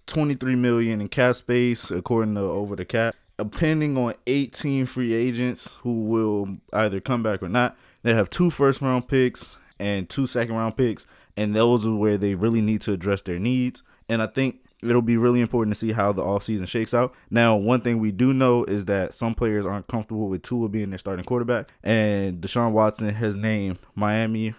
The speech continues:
and the Jets their, his two popular destinations and the teams where to go. Now, that's according to them. According to Adam Schefter and rumor reports and how things will shake out, that's how they view things. Now,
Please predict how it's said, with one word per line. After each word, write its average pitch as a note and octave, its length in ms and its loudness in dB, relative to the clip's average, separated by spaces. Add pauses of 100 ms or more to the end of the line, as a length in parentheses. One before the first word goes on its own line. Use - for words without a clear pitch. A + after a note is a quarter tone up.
(140)
and F#2+ 480 -4 (180)
the G2 120 -6
Jets F#2 360 -4
their, F2+ 240 -6
his G2+ 220 -8
two A#2+ 180 -2
popular F#2+ 400 -2
destinations F#2 580 -6
and F#2 80 -4
the E2+ 60 -8
teams G2 240 -6
where F2 140 -4
to E2 80 -8
go. F2 260 -2 (300)
Now, G#2+ 340 2 (300)
that's C3 340 4
according A#2+ 300 2
to G#2 80 2
them. G#2+ 240 2 (320)
According G#2+ 420 2
to G#2 460 -2
Adam F#2 200 -4
Schefter A#2 840 2 (280)
and F#2+ 360 -2
rumor B2+ 300 2
reports A2+ 880 -2
and G2+ 220 -2
how G#2 220 -2
things G#2+ 240 -4
will G2 80 -8
shake G#2 240 -4
out, A#2+ 160 0 (600)
that's G#2+ 220 2
how G2 120 0
they F#2+ 280 0
view E2 200 -6
things. D2 440 -10
Now, B2 320 2